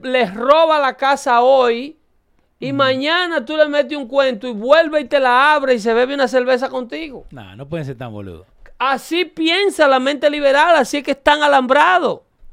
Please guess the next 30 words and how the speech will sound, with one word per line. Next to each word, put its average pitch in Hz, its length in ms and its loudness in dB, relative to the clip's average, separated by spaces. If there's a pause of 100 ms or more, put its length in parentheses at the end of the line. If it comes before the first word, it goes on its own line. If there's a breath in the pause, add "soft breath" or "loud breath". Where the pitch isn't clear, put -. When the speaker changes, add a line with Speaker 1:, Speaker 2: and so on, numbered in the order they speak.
(140)
Speaker 2:
Ay, - 100 -20 (560 loud breath)
Dios - 180 -20
Speaker 1:
Porque 262 220 0
si 277 120 -4
no, 285 200 0
¿cómo 311 260 2
tú 302 140 -8
te 330 80 2
explicas 302 580 -2 (460)
Speaker 2:
Ajá. 120 420 -12
Speaker 1:
que 262 240 0
Rahm 262 360 4
Emanuel 294 680 0
en 262 100 -4
Chicago 262 560 0
hay-, 269 220 -2
haya 240 340 4
hecho 254 240 0
tres 240 260 0
términos? 262 520 -2 (720)
Speaker 2:
No. 170 280 -8 (220)
Speaker 1:
¿Cómo 262 260 -4
tú 240 140 -10
te 302 80 6
explicas 294 460 2
que 269 100 2
Bill 254 240 2
de 277 80 -2
Blasio 269 400 2
hay-, 262 140 4